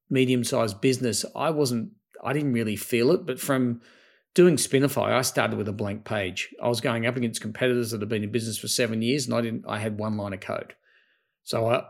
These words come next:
I totally now really get that pain of what it is when I didn't really get it 'cause it was so long for me building eWay. But, you know, things I've learnt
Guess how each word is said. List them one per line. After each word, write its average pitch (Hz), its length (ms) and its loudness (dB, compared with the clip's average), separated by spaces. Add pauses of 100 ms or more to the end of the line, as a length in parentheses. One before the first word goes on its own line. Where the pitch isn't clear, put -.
(160)
I 113 80 -4
totally 139 480 4
now 123 600 2 (580)
really 127 280 6
get 120 360 0
that 110 280 -2
pain 123 400 0
of 101 120 -4
what 113 180 0
it 104 100 -4
is 147 240 0
when 135 140 2
I 110 80 0
didn't 131 300 0
really 120 260 4
get 117 240 2
it 160 100 4
'cause 120 140 -4
it 120 100 -2
was - 360 -6
so 127 220 2
long 117 200 2
for 120 140 -6
me 107 140 0
building 107 320 -2
eWay. 135 400 0
But, 117 300 -2
you 147 120 2
know, 139 160 4
things 202 280 6
I've 143 180 6
learnt 151 340 4